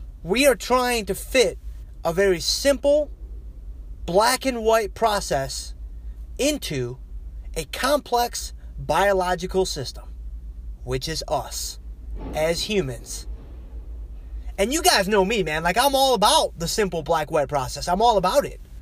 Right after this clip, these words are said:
But I'm also experienced now, and I'm seasoned now.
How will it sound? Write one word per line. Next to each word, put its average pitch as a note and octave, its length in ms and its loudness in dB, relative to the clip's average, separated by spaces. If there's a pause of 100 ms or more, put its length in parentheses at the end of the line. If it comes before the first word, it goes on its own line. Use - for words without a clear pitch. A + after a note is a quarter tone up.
(540)
But G3+ 100 4
I'm G3+ 220 4
also A3+ 800 4
experienced F#3 840 -2
now, B2+ 220 -4
and C#3 120 -6
I'm C3 100 -8
seasoned F#3+ 680 -4
now. B2+ 360 -8